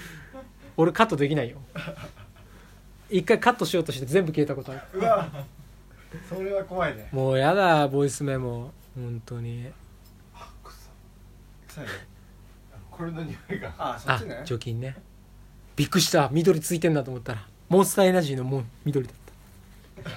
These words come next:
Speaker 3: でもね、乾いたもん。出てくるな。
Speaker 2: ダメか。
Speaker 1: あー。
Speaker 3: ちゃんとやっぱり洗わないとダメですね。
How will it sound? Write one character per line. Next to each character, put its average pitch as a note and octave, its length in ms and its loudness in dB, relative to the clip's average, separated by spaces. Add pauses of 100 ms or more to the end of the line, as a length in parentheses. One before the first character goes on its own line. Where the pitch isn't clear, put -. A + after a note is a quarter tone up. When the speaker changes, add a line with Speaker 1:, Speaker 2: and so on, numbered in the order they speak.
(100)
Speaker 3:
で C3 60 -14
も A2 120 -16
ね、 G2 80 -16 (1500)
乾 D3+ 140 -16
い - 20 -18
た G#2+ 100 -20
も F#2+ 60 -20
ん。 - 40 -20 (840)
出 G#2 80 -16
て C3 120 -18
く - 60 -18
る G#2+ 60 -20 (680)
な。 - 40 -16
Speaker 2:
ダ G2 80 -14
メ B2+ 100 -14
か。 - 200 -18 (840)
Speaker 1:
あ B2 520 -6
ー。 - 40 -18
Speaker 3:
ち C3+ 40 -14
ゃ C#3 60 -14
ん C3+ 60 -16
と C#3 100 -14
や C3 60 -8
っ - 60 -14
ぱ C3+ 100 -16
り B2 60 -14
洗 - 100 -16
わ A2 200 -14
な G#2+ 60 -18
い G#2 40 -20
と G2+ 180 -20
ダ G2 60 -18
メ G#2 80 -18
で G2 40 -20
す F#2 40 -20
ね。 - 220 -20